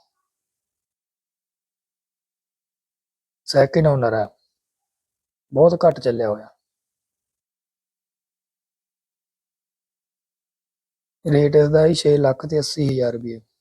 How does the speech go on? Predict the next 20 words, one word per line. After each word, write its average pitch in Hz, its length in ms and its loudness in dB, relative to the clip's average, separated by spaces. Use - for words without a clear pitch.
ਕੰਡੀਸ਼ਨ 147 280 -2
ਤੁਸੀਂ 151 160 2
ਦੇਖ 127 220 2
ਸਕਦੇ 139 200 2
ਹੋ, 156 40 4
ਟਰੈਕਟਰ 147 260 0
ਦੀ 156 120 2
ਹਿੱਸਾ 143 240 -2
ਵਗੈਰਾ 135 280 2
ਬਿਲਕੁਲ 143 360 -6
ਸਾਫ਼ 127 340 -2
ਪਿਆ, 131 100 0
ਸ਼ੋ 127 340 -2
ਤੇ 131 160 -2
ਰੰਗ 127 260 -2
ਮਗਰਾਟ 127 440 0
ਦੇ 131 180 0
ਬਿਲਕੁਲ 151 360 -4
ਹੀ 147 60 -2
ਸਾਫ਼। 117 300 -4